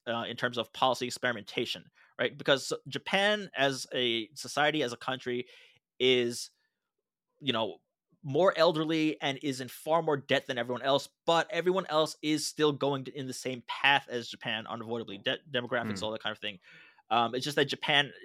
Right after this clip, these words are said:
Speaker 1: it's not like, it's not, it's, they're not, they don't want to be, but Japan ha-, has to lead. And so therefore, everything that Japan does in terms of policy, especially monetary policy, is gonna be radical and experimental and, you know, irresponsible and all that kind of thing. But they have no other choice but to be at the front of the line going into, like, the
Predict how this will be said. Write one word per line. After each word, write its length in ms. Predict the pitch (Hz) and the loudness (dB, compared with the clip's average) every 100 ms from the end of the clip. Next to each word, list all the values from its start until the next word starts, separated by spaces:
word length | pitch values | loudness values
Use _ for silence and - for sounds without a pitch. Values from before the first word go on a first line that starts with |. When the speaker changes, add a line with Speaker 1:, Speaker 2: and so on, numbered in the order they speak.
| 127 | -16
Speaker 1:
it's 160 | 135 156 | -6 0
not 180 | 160 160 | 2 4
like, 220 | 147 127 | 2 2
it's 160 | 123 | 0
not, 160 | 165 151 139 127 | 2 2 0 -8
it's, 400 | 131 - - - | -14 -16 -20 -4
they're 80 | 139 | 0
not, 180 | 139 139 | 2 2
they 60 | |
don't 220 | 139 127 127 | 0 0 2
want 260 | 135 202 | 4 4
to 60 | 139 | 2
be, 160 | 127 | 0
but 180 | 120 127 | 0 -2
Japan 320 | - 143 143 - | -2 -2 -2 -4
ha-, 260 | - - - | -10 -8 -6
has 340 | - 165 175 - | 2 4 4 0
to 120 | 151 | -2
lead. 360 | 131 120 110 90 _ _ | -2 -4 -10 -12 _ _
And 120 | 135 | -6
so 160 | 151 156 | 0 2
therefore, 360 | 147 190 196 - | 4 4 2 2
everything 380 | 156 202 208 190 | 0 0 -4 0
that 220 | 175 151 | 0 0
Japan 380 | 135 - 147 131 | -6 -4 -2 0
does 180 | 131 127 | -2 -2
in 60 | |
terms 220 | - 127 | -6 -6
of 120 | 120 - | -8 -8
policy, 600 | - 156 147 - 117 - | -2 0 0 -2 -6 -6
especially 260 | - 127 | -6 -6
monetary 400 | 120 123 135 135 | -4 -4 -2 -2
policy, 460 | - 104 101 107 - - _ - | 0 -4 -4 -8 -10 -16 _ 2
is 240 | 175 170 | 4 4
gonna 180 | 143 156 | 0 -2
be 140 | 135 131 | 0 0
radical 500 | 127 131 143 131 127 | 2 2 2 0 0
and 140 | 123 | -2
experimental 760 | - - 127 123 120 117 120 | -6 0 2 0 -2 -2 -2
and, 540 | 92 113 113 110 107 101 _ 113 | -4 -8 -8 -12 -16 -20 _ -10
you 120 | 113 | -8
know, 100 | 113 110 | -6 -6
irresponsible 560 | 110 - 135 - 123 | -6 -6 -6 -4 -6
and 80 | 113 | -4
all 80 | 117 | -4
that 140 | 120 | -4
kind 80 | 120 | -6
of 40 | 113 | -8
thing. 140 | 117 | -10
But 120 | 127 | -6
they 60 | 147 | -2
have 160 | 151 156 | 0 2
no 180 | 151 | 2
other 160 | 156 143 | 2 0
choice 420 | - 190 147 143 | -2 0 0 -2
but 160 | - 131 | -6 -8
to 60 | 123 | -8
be 220 | 135 135 | -4 -4
at 80 | 131 | -4
the 80 | 123 | -8
front 260 | - 131 | -6 -6
of 40 | 123 | -6
the 80 | |
line 260 | 123 131 123 | -6 -6 -6
going 200 | 123 123 | -8 -8
into, 220 | 127 - 120 | -10 -8 -6
like, 180 | 117 | -6
the 180 | 123 120 | -6 -8